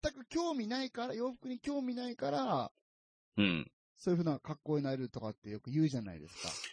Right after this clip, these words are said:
Speaker 2: いや、でもね、これがね、本当にそういう格好を、やっぱり、する人と、
Speaker 1: うん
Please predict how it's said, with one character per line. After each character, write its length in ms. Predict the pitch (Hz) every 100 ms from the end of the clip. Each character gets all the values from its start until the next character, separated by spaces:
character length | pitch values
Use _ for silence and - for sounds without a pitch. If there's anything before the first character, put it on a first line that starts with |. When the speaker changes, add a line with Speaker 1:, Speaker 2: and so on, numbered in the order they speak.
| -
Speaker 2:
い 100 | 107
や、 300 | 87 85 98
で 120 | 101
も 120 | 104 101
ね、 160 | 101
こ 140 | - 110
れ 80 | 110
が 140 | 110
ね、 140 | 107
本 340 | 104 92 131 196
当 120 | 208
に 100 | 202
そ 180 | - 185
う 80 | 190
い 60 |
う 80 | 190
格 200 | - 180
好 400 | - 190 156 95
を、 120 | 76 - _ _ - _ _ _ _
や 140 | 98
っ 40 | 101
ぱ 140 | 95
り、 220 | 85 71 - _ - _
す 280 | - - 120
る 120 | 101
人 240 | 98 - 101
と、 420 | - 98 78 - _ _ _ _ -
Speaker 1:
う 40 |
ん 180 | 143